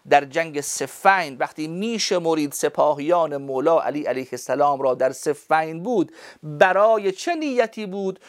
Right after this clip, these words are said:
چنان که قزمان گفته بود: «والله ما قال-، قاتلت الا علی احساب قومی».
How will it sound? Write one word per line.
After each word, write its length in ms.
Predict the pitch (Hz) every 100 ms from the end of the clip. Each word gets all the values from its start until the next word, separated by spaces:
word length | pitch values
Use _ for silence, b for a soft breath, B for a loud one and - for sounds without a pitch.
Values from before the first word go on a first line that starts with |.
| b
چنان 340 | - 185 185 175
که 120 | 175
قزمان 540 | 151 156 139 160 147
گفته 320 | 139 139 -
بود: 340 | 143 160 156 139 135
«والله 540 | 143 135 139 135 151
ما 320 | 151 170 156
قال-، 440 | 131 139 127 127 135
قاتلت 680 | - 139 127 - 135 131 131 123 - B B -
الا 640 | 170 147 139 135 127 120 - -
علی 380 | 139 135 123 113 -
احساب 640 | 127 - - 127 120 120
قومی». 640 | - 139 127 120 117 123